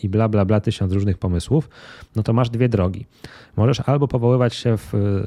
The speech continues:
relacji z tym konsumentem na postanowienia regulaminu, które wprost wskazują,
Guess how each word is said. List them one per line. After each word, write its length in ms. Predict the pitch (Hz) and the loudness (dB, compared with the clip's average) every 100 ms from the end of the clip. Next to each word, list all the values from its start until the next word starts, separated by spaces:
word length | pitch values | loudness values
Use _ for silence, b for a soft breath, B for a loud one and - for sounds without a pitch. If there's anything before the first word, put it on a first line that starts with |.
| 104 | -2
relacji 380 | 101 107 110 113 | 0 2 2 0
z 60 | |
tym 140 | - 113 | -2 0
konsumentem 600 | 107 98 101 107 107 101 | 0 0 0 0 0 0
na 120 | 98 | 0
postanowienia 600 | 104 - 101 95 104 110 | 0 -2 0 2 2 2
regulaminu, 560 | 101 95 101 95 107 113 | 2 2 2 2 2 0
które 240 | - 98 | 0 -2
wprost 420 | 95 - 113 - | -2 0 0 0
wskazują, 600 | - - 98 92 104 92 | -10 -6 -2 2 2 2